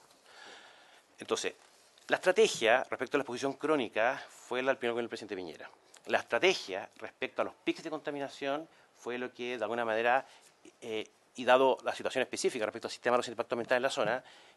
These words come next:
es que se enfocó desde el punto de vista normativo. Entonces, lo primero que se hizo tuvo que ver con la introducción de los planes operacionales en virtud de la alerta sanitaria. ¿Y por qué es tan importante el tema de los planes operacionales? Porque los planes operacionales,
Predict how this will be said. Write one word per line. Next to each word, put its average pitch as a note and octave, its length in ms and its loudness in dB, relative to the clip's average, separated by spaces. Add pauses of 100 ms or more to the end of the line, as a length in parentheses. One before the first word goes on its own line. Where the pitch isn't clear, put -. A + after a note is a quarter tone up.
es C#3+ 120 -6
que C3+ 140 -4
se C3+ 120 -4
enfocó C3+ 440 2
desde D3 80 4
el C#3+ 40 -6
punto B2+ 220 -8
de B2+ 40 -2
vista B2 180 -4
normativo. F#2 540 -10 (520)
Entonces, - 180 -14
lo A#2 100 -4
primero C#3 180 -2
que F#3 80 -2
se G3 120 0
hizo B2+ 400 -2 (320)
tuvo C3 220 4
que B2+ 180 2
ver C3 320 4
con B2+ 340 0
la B2+ 140 4
introducción A#2+ 680 -2 (340)
de A#2 220 0
los A#2+ 120 -2
planes A2 280 0
operacionales A2 640 0 (140)
en A2 120 -10
virtud A2+ 400 -4
de G#2 100 -2
la G2 100 2
alerta G2 280 -2
sanitaria. - 540 -6 (720)
¿Y - 60 -12
por D3+ 100 -2
qué G3+ 100 -6
es - 60 -6
tan G3+ 100 4
importante F#3+ 440 0
el D#3+ 60 -8
tema E3+ 160 2
de E3 60 2
los - 60 -8
planes D#3 200 2
operacionales? A#2 500 -2 (340)
Porque - 260 -6
los G2 120 -4
planes B2 280 4
operacionales, C#3 640 0